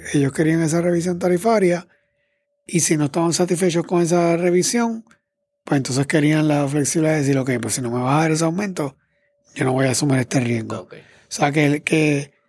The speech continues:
Speaker 1: los riesgos que estaba dispuesto a asumir Luma eran mayores. Y pues,
Speaker 2: ¿Qué se
Speaker 1: ahora
Speaker 2: esperaba
Speaker 1: estamos
Speaker 2: de, cuándo fue, cuándo empezó el año de transición?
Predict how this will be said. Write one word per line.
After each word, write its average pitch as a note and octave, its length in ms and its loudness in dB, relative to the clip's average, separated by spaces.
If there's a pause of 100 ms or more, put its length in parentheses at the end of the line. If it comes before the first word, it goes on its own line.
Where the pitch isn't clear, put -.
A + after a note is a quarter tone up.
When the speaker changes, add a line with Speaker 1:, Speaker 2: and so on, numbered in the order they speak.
(720)
Speaker 1:
los D#3+ 340 0
riesgos F3 500 2
que G3 100 0
estaba F3+ 340 2
dispuesto F3 920 0
a E3 360 0
asumir F3 440 0
Luma F3+ 540 0 (540)
eran D#3 260 2
mayores. B2 640 0 (1700)
Y B2+ 160 -2
pues, - 280 -10 (240)
Speaker 2:
¿Qué D3 120 -4
se F3 80 -4
Speaker 1:
ahora E3 100 -4
Speaker 2:
esperaba E3 440 4
Speaker 1:
estamos C#3+ 180 -2
Speaker 2:
de, - 40 -18
cuándo D#3+ 220 0
fue, - 160 -6
cuándo D3+ 220 0
empezó D3+ 300 -2
el C3+ 60 0
año C3 200 -2
de B2+ 60 -4
transición? A2+ 680 -8